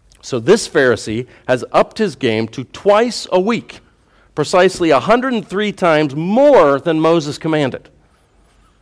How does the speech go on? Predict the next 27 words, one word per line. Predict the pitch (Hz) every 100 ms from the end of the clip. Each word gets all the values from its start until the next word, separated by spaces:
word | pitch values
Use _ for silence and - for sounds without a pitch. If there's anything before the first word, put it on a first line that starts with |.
| _
Regarding | 135 120 135 123 107
tithing, | - 110 143 208
he | 190 143
went | 127 131
above | 127 107 127 151
and | 165
beyond | 143 160 165 185
as | 175
well, | 151 180 208 110
tithing | - 143 156 156
on | 127 139
all | - 156 214 226
that | 196
he | 143
possessed, | - 107 110 92 -
not | 147 170
simply | - 180 175 156
what | 123 117
he | 123
had | 139
earned. | 185 185 - _ _ _ - - _
So | - 160
in | 151
both | 117 202 254 254
of | 180
these | 135 123 117
ways, | 107 101 143 170 -